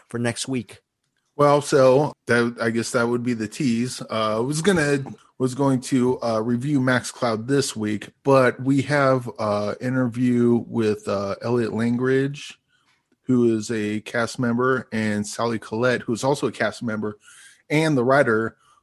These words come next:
Speaker 2: of, uh, Max Cloud, starring Scott Adkins and Tommy Flanagan. And this movie's really, really fun. It's, uh, another video game movie, which is why I watched what <laughs> made me wanna watch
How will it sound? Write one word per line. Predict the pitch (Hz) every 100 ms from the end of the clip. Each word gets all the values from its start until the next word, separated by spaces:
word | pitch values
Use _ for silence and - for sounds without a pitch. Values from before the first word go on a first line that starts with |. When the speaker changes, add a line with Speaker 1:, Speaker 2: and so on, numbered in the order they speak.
| -
Speaker 2:
of, | 110 107 107
uh, | 101 101
Max | 113 110 -
Cloud, | - 110 113 120
starring | - 113 107 104 104 95
Scott | - - 107
Adkins | 107 113 - 117 120 127 - - 113
and | 110 104
Tommy | - 107 101
Flanagan. | - 120 113 117 120 120 - _ -
And | 107 104 107
this | 127 180
movie's | 170 151 147 - - -
really, | 104 117 127 135 127
really | 120 120
fun. | 113 120 117 117 - 113
It's, | 110 -
uh, | 113 104 101 101 101 _ _ - _
another | 147 147 143
video | 143 127 117
game | 120 117
movie, | 117 113 123
which | 117 117
is | 120
why | 120
I | 117
watched | 113 113 - - - - _ _ _ _ _
what | 131 131
<laughs> | 127
made | -
me | 160 131
wanna | 120 120
watch | 113 -